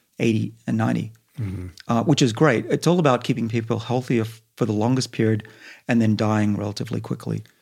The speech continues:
Speaker 2: Yeah, when I was, you know, ten years old, if there was a Laird Hamil-, a fifty-five-year-old Laird Hamilton doing what he was doing, it would just be, it would bl-,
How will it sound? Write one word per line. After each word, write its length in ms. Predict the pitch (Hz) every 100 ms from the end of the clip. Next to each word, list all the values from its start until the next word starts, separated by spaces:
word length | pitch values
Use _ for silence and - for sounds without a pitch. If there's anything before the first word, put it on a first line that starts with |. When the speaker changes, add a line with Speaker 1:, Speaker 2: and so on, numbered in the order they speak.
| _ - - - - - _
Speaker 2:
Yeah, 260 | 110 101 98
when 200 | 104 117
I 120 | 127
was, 440 | 120 113 107 - _
you 120 | - 127
know, 100 | 110
ten 320 | 113 135 120
years 260 | 117 113
old, 440 | 104 117 113 107 120
if 180 | 123 -
there 160 | 113
was 320 | 110 107 - -
a 100 | 135
Laird 280 | 113 113 110
Hamil-, 360 | 110 117 117
a 80 | 127
fifty-five-year-old 1120 | - 143 - 113 123 113 113 113 113 113 104 -
Laird 240 | 113 110
Hamilton 500 | 110 120 117 117 107
doing 340 | 101 110 113
what 120 | 110 104
he 140 | 117
was 180 | 110 104
doing, 420 | - 110 131 156
it 100 | 139
would 160 | 127 113
just 260 | 120 -
be, 240 | - 117 113
it 80 | 123
would 260 | 120 101 -
bl-, 160 | 117